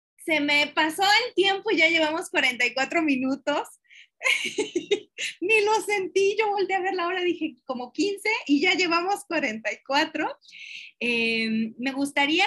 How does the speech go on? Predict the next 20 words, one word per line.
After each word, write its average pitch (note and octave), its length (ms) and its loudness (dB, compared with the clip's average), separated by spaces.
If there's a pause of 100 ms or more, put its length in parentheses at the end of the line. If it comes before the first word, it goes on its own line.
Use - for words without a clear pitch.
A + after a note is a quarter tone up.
comprometerte C#4+ 720 -2
a D4+ 120 0
que B3 100 -6
en A3+ 100 -6
algún A3+ 280 -4
momento B3+ 520 -4
habláramos A3 600 -2
sobre G3 220 -14
el F#3+ 60 -16
tema G3+ 220 -8
de G#3+ 80 -6
las G3+ 220 -8
pantallas, F3+ 680 -6
porque F#3+ 420 -8
ese C4+ 520 -2
es - 180 -14
otro F#3+ 580 -12
gran B3 800 -4
tema, G3 640 -8 (480)
este, F3 1040 -6